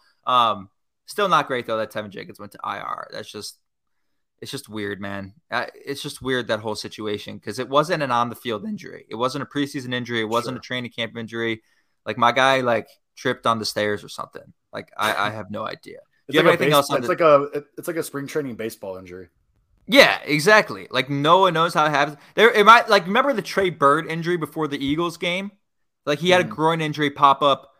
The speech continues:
Speaker 1: and everyone's like, "He definitely had that injury having sex." Like, everyone's like,
Speaker 2: Yeah,
Speaker 1: "It,
Speaker 2: he
Speaker 1: it
Speaker 2: was
Speaker 1: just
Speaker 2: fucking
Speaker 1: makes too much sense."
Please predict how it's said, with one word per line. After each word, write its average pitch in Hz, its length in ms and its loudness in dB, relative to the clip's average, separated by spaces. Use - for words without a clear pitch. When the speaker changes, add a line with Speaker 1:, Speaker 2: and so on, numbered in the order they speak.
Speaker 1:
and 143 60 2
everyone's 151 260 -2
like, 135 240 0
"He 127 140 -10
definitely 113 340 -4
had 104 140 -2
that 104 120 -6
injury 101 260 -8
having 101 220 -8
sex." - 420 -16
Like, 120 140 -2
everyone's 123 300 -2
like, 123 160 2
Speaker 2:
Yeah, 127 140 0
Speaker 1:
"It, 123 40 2
Speaker 2:
he 123 60 -2
Speaker 1:
it 127 60 -2
Speaker 2:
was 131 80 -6
Speaker 1:
just 113 200 -6
Speaker 2:
fucking 131 160 0
Speaker 1:
makes 123 100 -8
too 135 80 -10
much 123 140 -10
sense." - 180 -14